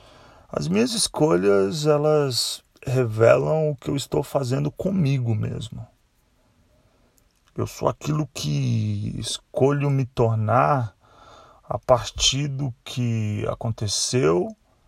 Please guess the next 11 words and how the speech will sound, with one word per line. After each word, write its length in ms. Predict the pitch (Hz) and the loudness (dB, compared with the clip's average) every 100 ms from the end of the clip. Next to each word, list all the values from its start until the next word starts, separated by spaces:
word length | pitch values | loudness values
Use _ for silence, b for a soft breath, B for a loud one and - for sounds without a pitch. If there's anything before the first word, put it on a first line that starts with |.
| b b b b b _ | b b b b b _
ou 380 | 120 127 135 139 | 2 2 4 4
a 60 | - | 2
partir 400 | 131 117 - 151 | -2 -6 -4 -4
do 160 | 156 | -4
que 160 | - - | -8 -8
fizeram 580 | 185 156 127 156 170 135 | -4 2 4 4 4 -2
comigo. 720 | 120 110 101 95 - 110 110 - _ _ _ _ _ _ _ _ _ _ _ _ _ B B B B B | 0 0 -2 -6 -10 -12 -12 -14 _ _ _ _ _ _ _ _ _ _ _ _ _ B B B B B
Sendo 260 | 147 151 | -2 2
assim, 800 | 160 - - - 165 170 190 220 | 2 2 -4 -2 0 0 0 -2
a 120 | 220 175 | 0 0
vida, 600 | 123 120 151 170 156 | -2 0 0 -2 0